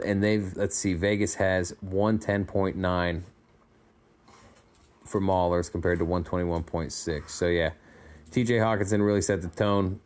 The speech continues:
We'll see if Maulers start oh and two or if they can level at one and one, just like Just Ball Dog.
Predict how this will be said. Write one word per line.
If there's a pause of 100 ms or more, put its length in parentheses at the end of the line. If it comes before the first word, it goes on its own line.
(120)
We'll
see
if
Maulers
start
oh
and
two (320)
or
if
they
can (260)
level
at
one
and
one,
just
like
Just
Ball
Dog.